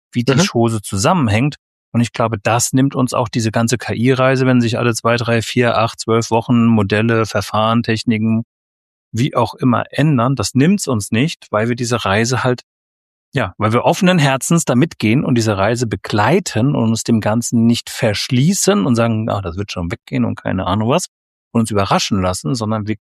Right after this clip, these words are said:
Speaker 1: gehen diese Reise. Jens, du hast den Kopf geschüttelt,
Speaker 2: Ja,
Speaker 1: erzähl.
Speaker 2: ich hab nur reagiert, alles gut. Ich bin, ja, ich hab den Kopf geschüttelt, alles. Ich bin ja, sagen wir mal so, bis zu einem gewissen Grad, ne? Ich glaube, tatsächlich ist natürlich auch eine grafische Be-, Benutzeroberfläche auch gut, weil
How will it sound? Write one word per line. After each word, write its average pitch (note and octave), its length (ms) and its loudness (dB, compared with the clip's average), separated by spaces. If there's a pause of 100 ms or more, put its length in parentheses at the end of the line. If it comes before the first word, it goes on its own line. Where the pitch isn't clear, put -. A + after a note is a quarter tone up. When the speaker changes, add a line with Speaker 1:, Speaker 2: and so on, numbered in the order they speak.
Speaker 1:
gehen A#2 480 0
diese G#2+ 420 -4
Reise. B2+ 440 2 (500)
Jens, D3+ 240 -2 (600)
du - 80 -6
hast C3+ 100 0
den E3+ 80 0
Kopf F#3 160 0
geschüttelt, D3+ 300 2
Speaker 2:
Ja, F3+ 100 0
Speaker 1:
erzähl. F#3 220 2
Speaker 2:
ich - 100 -4 (100)
hab A2+ 140 -4
nur A#2 240 0
reagiert, G#2 380 0
alles B2+ 240 0
gut. F#3 380 0
Ich C3 180 -4
bin, C#3 100 -2 (320)
ja, B2+ 260 0
ich E3 80 0
hab F3+ 100 -2
den F3+ 100 -2
Kopf D#3+ 120 -4
geschüttelt, E3+ 300 0
alles. D3 140 -2 (280)
Ich C#3+ 140 0
bin D#3+ 140 0
ja, C#3 200 4
sagen C3+ 180 0
wir C3+ 40 0
mal B2 60 -2
so, G2+ 80 -2 (240)
bis F#3+ 180 0
zu - 80 0
einem D3+ 240 2
gewissen B2 260 -2
Grad, E2+ 440 -6
ne? F3+ 120 2
Ich E3 80 -2
glaube, C3+ 280 0
tatsächlich C3+ 560 -2 (160)
ist - 320 -4
natürlich B2 380 0
auch A2 100 0
eine A2 100 0
grafische A2 400 -2
Be-, G#2+ 200 0
Benutzeroberfläche A2 720 0
auch F#2+ 180 -2
gut, D3+ 260 -2
weil G#2+ 320 -2